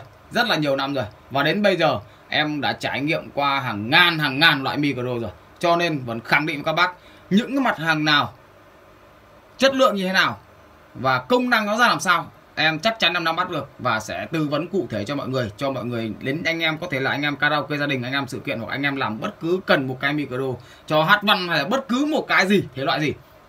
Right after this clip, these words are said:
em vẫn có thể tư vấn chính xác cho mọi người được nhé. Thì, ờ, tiếp theo em sẽ mở cái, cái, cái, cái phần chuôi này ra. Vỏ thì là vỏ hợp kim cả cho bác nhá, rất là cứng cáp nhá. Đó này,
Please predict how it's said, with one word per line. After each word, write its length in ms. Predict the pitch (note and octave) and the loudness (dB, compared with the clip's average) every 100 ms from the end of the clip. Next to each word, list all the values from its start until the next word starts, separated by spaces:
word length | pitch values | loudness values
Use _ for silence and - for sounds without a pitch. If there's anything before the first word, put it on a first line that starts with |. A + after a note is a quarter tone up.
| - - | -8 -2
em 140 | D3+ | 0
vẫn 120 | B2 | 0
có 60 | C3+ | -4
thể 100 | A#2 A2+ | -6 -4
tư 120 | C#3 | -2
vấn 140 | C3+ C#3+ | -2 -4
chính 160 | D3 | -6
xác 160 | F#3 F3+ | -4 -4
cho 60 | C#3 | -6
mọi 120 | A2 | -8
người 140 | A#2 | -6
được 100 | G#2+ | -2
nhé. 120 | E3+ - - - - - - - - - - - - - - | -2 -4 -12 -20 -20 -20 -20 -20 -20 -20 -20 -20 -20 -20 0
Thì, 260 | G3 G3+ F3+ | 4 6 8
ờ, 260 | E3+ D#3+ D#3+ D#3+ D3+ | 8 6 2 -4 2
tiếp 120 | C4 C4+ | 4 6
theo 300 | A#3 G3+ F3+ | 6 6 4
em 200 | E3 D#3+ | 2 2
sẽ 520 | A#2 C3 D#3+ E3+ E3 C#3 - | 0 0 2 0 -2 -6 -2
mở 300 | C#3 F#2+ C#3 | 2 2 0
cái, 100 | E3+ | 0
cái, 480 | F3 E3+ E3 E3 D#3 D3+ | 0 0 -2 -4 -4 -4
cái, 100 | D#3 | -6
cái 100 | D#3+ | -6
phần 300 | D#3+ D3+ C3 B2+ | -4 -4 -4 -4
chuôi 160 | D3 | -4
này 100 | C3+ | -2
ra. 180 | C3 C3 - - - - - - - - - - - - - - | -2 -4 -8 -20 -20 -20 -20 -20 -20 -20 -20 -20 -20 -20 -20 -12
Vỏ 260 | C3 D3+ F#3 | -2 2 2
thì 60 | |
là 60 | F3 | 4
vỏ 120 | D#3+ | 4
hợp 120 | F3+ E3+ | 4 4
kim 220 | F#3+ E3 | 2 4
cả 80 | C3 | 2
cho 100 | D#3+ | 2
bác 120 | E3+ | 2
nhá, 80 | F#3 D#3+ | 0 0
rất 100 | G3 | 2
là 80 | F#3 | 2
cứng 220 | D#3 D#3+ | 0 0
cáp 220 | F#3 F3+ | 4 4
nhá. 100 | G3 D3+ - - | 2 -6 -10 -4
Đó 220 | B2 | 2
này, 120 | C#3 | 2